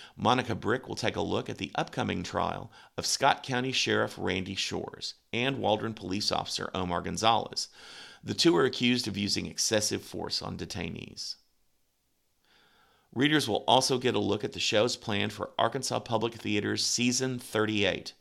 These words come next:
which will be an abbreviated one due to an upcoming renovation project at the Victory Theater in Rogers.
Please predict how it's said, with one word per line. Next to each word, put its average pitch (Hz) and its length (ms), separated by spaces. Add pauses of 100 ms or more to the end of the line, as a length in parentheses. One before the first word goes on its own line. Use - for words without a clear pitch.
(420)
which 127 200
will 123 100
be 117 160
an 104 80
abbreviated 98 640
one 90 280
due 107 140
to 104 140
an 90 140
upcoming 101 440
renovation 95 560
project - 560 (160)
at 110 120
the 95 60
Victory 101 360
Theater 90 380
in 87 100
Rogers. - 600